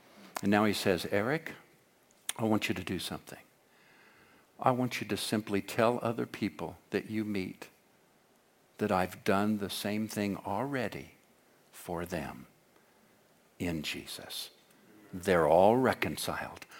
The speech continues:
I've changed their name. I've changed their identity. Stop talking about who you were back in your days of idle,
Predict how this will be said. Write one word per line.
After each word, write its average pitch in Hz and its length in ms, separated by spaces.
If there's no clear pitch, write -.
I've - 240
changed 104 440
their 139 140
name. 135 380
I've 85 220
changed 123 440
their 143 140
identity. 113 640
Stop - 500
talking 156 460
about 147 340
who 147 180
you 131 260
were 165 580
back 135 360
in 143 140
your 151 140
days 143 420
of 147 200
idle, 90 460